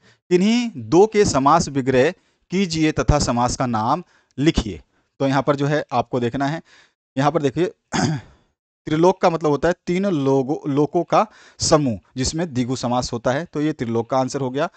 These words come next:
इसी तरह से आपका ये वाला जो है समझ में नहीं आया था, तो इसीलिए हमने इसको नहीं किया। यहाँ पे अन्न जल, तो अन्न और जल जिसमें द्वंद्व समास है, और इसके बाद में जल और थल, जल और थल में भी आपका द्वंद्व समास है। उसके बाद जो आपका नेक्स्ट पार्ट में पूछा क्या गया है, निम्नलिखित में से किन्हीं दो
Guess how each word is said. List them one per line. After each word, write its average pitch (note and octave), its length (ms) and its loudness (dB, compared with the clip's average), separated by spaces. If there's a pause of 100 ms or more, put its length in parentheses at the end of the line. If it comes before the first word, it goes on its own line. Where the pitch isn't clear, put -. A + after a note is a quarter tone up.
(320)
इसी D3+ 160 0
तरह F#3 180 2
से G3+ 160 2
आपका - 300 2
ये C#3 200 2
वाला F#3 200 4
जो F3 140 0
है G3 180 2
समझ C#3 360 -2
में D#3 120 -2
नहीं D#3 120 -2
आया D#3 160 2
था, E3 100 0
तो E3 80 -6
इसीलिए B2+ 260 -4
हमने B2 160 -2
इसको A2+ 180 -6
नहीं C3 180 -4
किया। D#3 240 -2 (360)
यहाँ C3 180 2
पे C3 180 -4 (160)
अन्न G#3+ 220 4
जल, D#3 240 4
तो F3+ 200 -2
अन्न F#3+ 260 2
और D#3 240 2
जल C#3+ 220 4
जिसमें C#3 320 -4
द्वंद्व B2+ 240 -2
समास D3 380 0
है, F#3 120 -4 (360)
और G3 120 4
इसके F3+ 200 0
बाद D#3 160 6
में D#3 200 -4
जल D#3+ 200 4
और D3 180 4
थल, E3 340 0 (140)
जल C#3+ 220 0
और C#3 120 6
थल B2 280 -2
में B2 140 -2
भी B2+ 120 -2
आपका A#2+ 260 0
द्वंद्व G2 280 -6
समास F#2+ 380 -12
है। - 60 -20 (440)
उसके F3 200 0
बाद E3+ 180 8
जो E3+ 100 6
आपका D#3+ 260 4
नेक्स्ट C#3+ 340 0
पार्ट D#3+ 260 2
में C#3+ 140 -2
पूछा C3+ 260 -2
क्या B2 140 0
गया A2+ 160 0
है, C3+ 60 0
निम्नलिखित D#3 500 -4
में D#3+ 140 -6
से D3+ 100 -4
किन्हीं C#3 220 -4
दो F#3 420 4